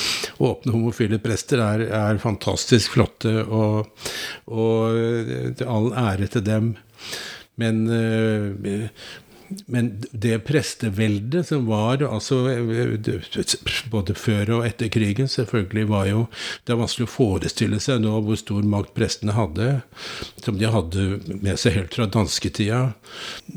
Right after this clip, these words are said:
hvor de altså kunne ødelegge folk og familier fullstendig ved, ved å, ved å dømme dem, altså. Jeg synes nå, da jeg skrev boka, at det var på sin plass å, å, å, å gi prestene en ørefik.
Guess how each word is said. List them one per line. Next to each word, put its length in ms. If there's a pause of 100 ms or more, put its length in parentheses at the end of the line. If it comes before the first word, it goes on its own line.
(300)
hvor 240
de 160
altså 240
kunne 480
ødelegge 800
folk 400
og 80
familier 400
fullstendig 800
ved, 240
ved 400
å, 80 (320)
ved 160
å 80
dømme 560
dem, 240
altså. 400 (720)
Jeg 160
synes 400
nå, 160
da 320
jeg 160
skrev 240
boka, 320
at 160
det 80
var 160
på 240 (400)
sin 240
plass 380 (100)
å, 80
å, 360 (200)
å, 440 (280)
å 80
gi 240
prestene 480
en 160
ørefik. 540